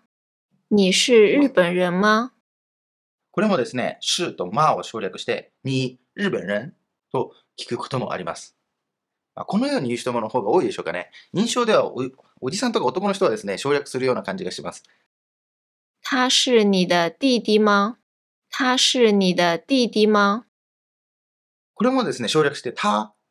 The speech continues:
Speaker 2: に、てでもいいですね。<laughs> ただ、彼、あなた、弟というのを並べてるだけですけど、まあ、通じるんですね。
Speaker 1: 今天是星期一吗？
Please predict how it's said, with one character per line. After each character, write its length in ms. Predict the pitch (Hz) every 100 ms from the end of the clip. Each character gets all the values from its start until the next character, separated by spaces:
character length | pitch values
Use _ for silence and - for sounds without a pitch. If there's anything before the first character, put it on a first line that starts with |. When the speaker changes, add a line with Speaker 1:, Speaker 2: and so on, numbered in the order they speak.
| _
Speaker 2:
に、 180 | - 123
て 320 | 123 233 220 _ _ _ _ _ _ -
で 80 |
も 80 | 143
い 60 | 131
い 20 |
で 80 | 92
す 100 | 95
ね。 320 | 95 - -
<laughs> 200 | - -
た 100 | -
だ、 220 | 165 123 - -
彼、 360 | - 170 104 - _
あ 80 | 131
な 80 | 175
た、 220 | 98 -
弟 220 | - 175
と 340 | 170 165 - _ _ 143
い 40 |
う 20 |
の 40 | 127
を 40 |
並 180 | 104 135
べ 60 | 147
て 60 |
る 60 | 135
だ 80 | 123
け 80 |
で 80 | 135
す 60 | -
け 80 | 104
ど、 240 | 92 - _ _ _ -
ま 60 |
あ、 20 |
通 200 | - 135
じ 80 | 120
る 60 | 107
ん 40 |
で 60 | -
す 100 | -
ね。 240 | 110 - _ _ _ _ _ _ _ _ _ _ _
Speaker 1:
今 220 | - 233 233
天 420 | 254 226 247 254
是 480 | - - 262 220 -
星 340 | - 233 240
期 340 | 240 - 202 196
一 300 | - 214 233
吗？ 340 | 233 233 247